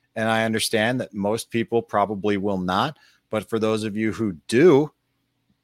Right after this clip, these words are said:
wanna do something like that, I sure would like to give you guys the opportunity to do so, because right now there isn't one. And, um, and that's, that's,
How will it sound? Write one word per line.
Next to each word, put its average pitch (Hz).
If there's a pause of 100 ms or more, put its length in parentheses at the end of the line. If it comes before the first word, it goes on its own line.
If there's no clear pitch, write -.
(160)
wanna 127
do 110
something 107
like 104
that, 120
I 104
sure 127
would 117
like 104
to 104
give 95
you 104
guys 98
the 101
opportunity 98
to -
do 160
so, 92
because 90
right 110
now 113 (460)
there 175
isn't 110
one. 71 (680)
And, 104
um, 98 (1300)
and 101
that's, 101
that's, -